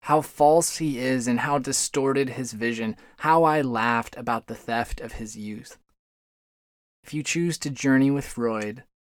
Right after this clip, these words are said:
all confessions may sound false and distorted. Yet I can't help but hope you might follow in the path of one of my other favorite confessions, this one by the American author Anne Lamott.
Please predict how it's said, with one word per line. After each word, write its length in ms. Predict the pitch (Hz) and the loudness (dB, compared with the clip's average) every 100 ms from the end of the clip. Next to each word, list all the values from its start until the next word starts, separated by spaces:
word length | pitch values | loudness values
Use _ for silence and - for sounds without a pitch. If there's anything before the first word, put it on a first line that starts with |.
| _ _ - | _ _ -2
all 240 | 131 143 | 2 2
confessions 880 | 139 120 - 110 - 117 - - - | 0 -4 -4 -8 -10 -12 -16 -20 -6
may 140 | 120 | -4
sound 340 | - 113 110 - | -2 -4 -4 -4
false 540 | 117 113 104 - - - | -2 -2 -4 -10 -14 -8
and 100 | 117 | -8
distorted. 600 | 113 - 113 107 104 - _ _ _ _ _ _ _ _ _ _ _ _ | -6 -8 -6 -8 -10 -14 _ _ _ _ _ _ _ _ _ _ _ _
Yet 140 | 147 156 | 0 0
I 60 | |
can't 280 | - 208 202 | 2 -2 0
help 200 | 214 214 | -2 -2
but 120 | 175 | -4
hope 380 | - 143 139 147 - _ - | -2 0 0 -2 -12 _ -8
you 160 | 139 | -4
might 300 | 151 156 147 | -2 -2 -4
follow 460 | - 127 127 127 123 | -2 0 2 0 0
in 120 | 123 | -2
the 80 | 117 | -2
path 540 | - 117 110 110 - | -4 -8 -8 -10 -14
of 140 | - 117 | -12 -4
one 140 | 120 | 0
of 60 | 117 | 0
my 160 | 113 | 0
other 220 | 117 117 113 | -2 -6 -6
favorite 540 | - 107 107 107 - | -6 -8 -8 -12 -12
confessions, 880 | - 113 - 104 - 113 240 - - _ _ _ _ _ _ - | -10 -10 -10 -12 -12 -12 -12 -16 -20 _ _ _ _ _ _ -4
this 160 | 143 | 2
one 140 | 147 139 | 6 8
by 140 | 127 | 8
the 120 | 123 | 6
American 400 | 120 120 123 127 | 4 4 2 0
author 320 | 104 117 117 110 | 0 -2 -4 -4
Anne 240 | 120 117 | -2 0
Lamott. 540 | 110 104 104 98 - | 0 0 -2 -6 -10